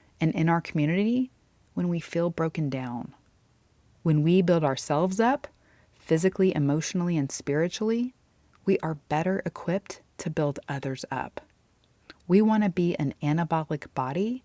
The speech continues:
in the body of Christ, building up everywhere we go.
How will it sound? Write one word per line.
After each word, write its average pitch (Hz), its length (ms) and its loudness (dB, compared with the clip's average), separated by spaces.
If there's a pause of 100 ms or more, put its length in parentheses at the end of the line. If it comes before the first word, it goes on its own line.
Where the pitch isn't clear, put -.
(400)
in 175 160 2
the 185 80 2
body 170 320 0
of 165 140 -4
Christ, - 540 -8 (360)
building 214 380 6
up 185 200 0 (140)
everywhere 202 540 4
we 180 120 -2
go. - 500 -6